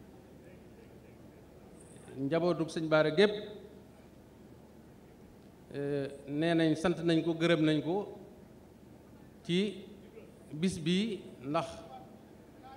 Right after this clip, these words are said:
xañ ne, xañ na ne sëñ Bara à travers ces journées ñu bari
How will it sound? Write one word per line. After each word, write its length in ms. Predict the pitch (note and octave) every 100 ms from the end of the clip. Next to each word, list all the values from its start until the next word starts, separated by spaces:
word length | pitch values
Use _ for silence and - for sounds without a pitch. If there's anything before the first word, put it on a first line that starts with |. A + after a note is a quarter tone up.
| - - - -
xañ 140 | E3
ne, 380 | E3+ E3 F#3+ G#3+ - -
xañ 120 | E3+ D#3+
na 120 | D#3+
ne 120 | E3
sëñ 220 | D#3+ F3+ E3+
Bara 380 | D#3+ D#3+ G3 - - - - - - - - - - - - - - - - - - -
à 120 | D3+
travers 460 | D#3 E3+ E3+ E3
ces 220 | D#3+ F3+ D#3
journées 480 | F3 D#3 E3+ G#3 D#3
ñu 120 | D3+
bari 380 | D3 F3 G#3+ A3